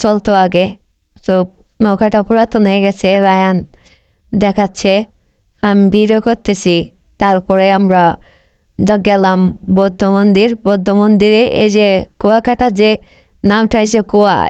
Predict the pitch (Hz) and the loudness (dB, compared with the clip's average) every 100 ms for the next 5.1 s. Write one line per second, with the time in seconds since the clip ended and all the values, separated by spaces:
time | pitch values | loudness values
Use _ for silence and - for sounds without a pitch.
0 | - 202 214 202 214 202 196 190 208 208 | -2 0 0 0 -2 0 0 -2 0 2
1 | 220 262 _ _ _ _ - 202 196 190 | 0 -2 _ _ _ _ -2 0 0 0
2 | 202 214 214 214 214 220 196 220 208 196 | 0 2 0 -2 -2 -2 0 2 2 0
3 | 196 190 180 190 190 208 196 196 190 208 | 0 0 0 -2 0 -2 0 0 0 0
4 | 202 220 269 - _ _ _ _ _ - | 0 0 -2 -4 _ _ _ _ _ -2